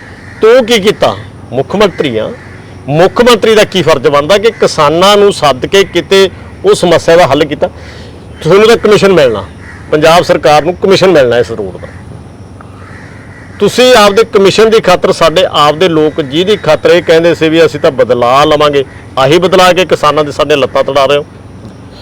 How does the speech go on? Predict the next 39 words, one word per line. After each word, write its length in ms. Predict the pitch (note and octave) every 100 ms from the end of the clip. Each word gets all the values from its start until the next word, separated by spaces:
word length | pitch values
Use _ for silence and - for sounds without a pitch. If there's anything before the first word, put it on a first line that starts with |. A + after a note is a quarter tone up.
| - -
ਸਾਡੇ 360 | - C3+ C3+ D3
ਤੁਸੀਂ 240 | C3+ C#3
ਟਰੈਕਟ 340 | - C3 C3
ਬਣਾ 300 | B2+ D#3 C#3
ਰਹੇ 140 | A#2 B2+
ਹੋ, 160 | D3 D3+
ਸਾਡੇ 280 | C#3+ C3 D3
ਤੁਸੀਂ 400 | A#2 C3+ D3+ C#3 C#3 - - -
ਕਣਕਾਂ 380 | C#3 C3+ C#3 C#3+
ਝੋਨਾ 380 | - D#3 A#2+ B2+
ਵਾਹ 200 | C3 D#3+
ਰਹੇ 120 | D#3
ਹੋ। 100 | C3+ - - - - - -
ਤੁਸੀਂ 200 | F3 - -
ਪੰਜਾਬ 320 | D#3+ D3 E3
ਸਰਕਾਰ 360 | E3+ - C3 D3
ਦਾ 140 | A#2+
ਕੀ 140 | A2 A#2+
ਸਟੈਂਡ 340 | - A2 G#2
ਹੈ? 100 | B2+ - - - - -
ਸਟੈਂਡ 500 | - - - E3 F#3
ਲੈਣਾ 260 | F#3 E3+ D#3
ਚਾਹੀਦਾ। 320 | C3+ C#3 D3+
ਦੇਖੋ, 320 | D3 D#3+ G3 G3 - C3
ਅਸੀਂ 220 | - F#3
ਨਹੀਂ 140 | F3+
ਕਿਸੇ 280 | F#3 F#3 E3+
ਨਾਲ 280 | D#3 D3+ D3+ - -
ਕਰਨਾ 280 | C#3 B2+ A#2
ਚਾਹੀਦਾ। 360 | A#2+ B2 C#3 A3+
ਅਸੀਂ 200 | E3 F#3
ਉਦੋਂ 200 | F3 D#3+
ਵੀ 100 | F3
ਵਿਰੋਧ 260 | D3+ D3 F3
ਕੀਤਾ 320 | C3 - C#3+
ਜੋ 120 | C#3
ਪ੍ਰਧਾਨ 300 | - D#3 D3
ਮੰਤਰੀ 320 | B2 A2+ B2
ਆਪਣੇ 320 | A#2+ A#2 A#2